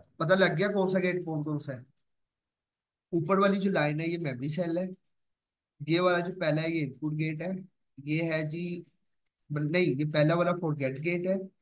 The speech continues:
ये दरमियान वाला है, ये input gate है और ये जो है ये है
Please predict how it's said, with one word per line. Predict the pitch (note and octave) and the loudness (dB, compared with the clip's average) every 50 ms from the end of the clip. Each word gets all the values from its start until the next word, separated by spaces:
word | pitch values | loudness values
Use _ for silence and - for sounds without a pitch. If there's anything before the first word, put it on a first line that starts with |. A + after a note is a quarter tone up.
| _ _ _ _ - | _ _ _ _ -8
ये | - D3 | -6 0
दरमियान | D3 D#3 D3+ D3+ D3 C#3 C#3+ D3+ D#3 | 2 2 4 4 4 4 2 2 2
वाला | E3 E3 E3 E3 F3 | 0 0 0 0 -2
है, | E3+ - - _ _ - | -4 -6 -12 _ _ -10
ये | C3+ C3+ D3 C#3+ | -2 -2 0 0
input | C3+ C3+ B2+ B2 - - E3 D#3+ | 0 -4 -6 -6 -4 -4 -4 -2
gate | D#3 E3 E3 E3 D#3+ E3+ | 0 0 0 0 0 -2
है | E3+ F3+ F#3+ - _ - | -4 -4 -6 -10 _ -6
और | D3+ D3 C#3 | -4 -4 0
ये | C3+ D3 D#3 E3 | 2 2 2 2
जो | E3 F3+ F3 | 2 2 0
है | E3 E3+ F3 F3 _ - | 0 0 -2 -4 _ -8
ये | C3+ C3 C#3 D3 | -4 -2 0 2
है | D3 C#3+ D3+ | 4 4 4